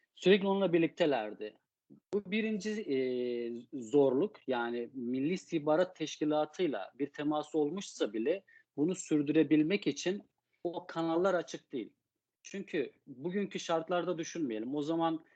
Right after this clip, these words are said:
cep telefonu bile olduğunu zannetmiyorum Alparslan Demir'in ki zaten cep telefonları yeni çıkmıştı ve çok dar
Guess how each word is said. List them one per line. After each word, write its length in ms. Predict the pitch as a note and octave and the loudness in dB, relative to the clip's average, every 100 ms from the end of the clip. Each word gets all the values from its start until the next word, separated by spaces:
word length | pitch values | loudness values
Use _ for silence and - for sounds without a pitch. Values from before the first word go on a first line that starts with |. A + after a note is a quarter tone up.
| _ _ _ | _ _ _
cep 240 | F3+ F#3 | -2 0
telefonu 420 | - E3+ - F3 D#3+ | 0 -2 -2 -2 2
bile 100 | D3+ | 2
olduğunu 300 | C#3 C#3 C3 | 2 0 -4
zannetmiyorum 680 | C3 C3 D#3+ - F3+ F3 | -4 -2 -2 -2 -4 -2
Alparslan 560 | E3+ E3 E3+ D#3 E3+ E3 | -2 -2 -4 -4 -4 -2
Demir'in 280 | D#3+ E3 E3+ | 0 0 -2
ki 200 | - C3+ | -4 -4
zaten 380 | C3+ C#3 - A#2+ | -2 -4 -8 -14
cep 200 | B2+ - | -14 -12
telefonları 520 | A#2+ - A#2 G#2+ G#2+ | -16 -14 -6 0 2
yeni 220 | B2 D#3 | 6 4
çıkmıştı 560 | - F3 F3+ E3 - D#3+ | 4 -2 -2 -2 2 4
ve 120 | C#3 | 4
çok 280 | D3+ - - | 2 2 8
dar 220 | D3+ | 8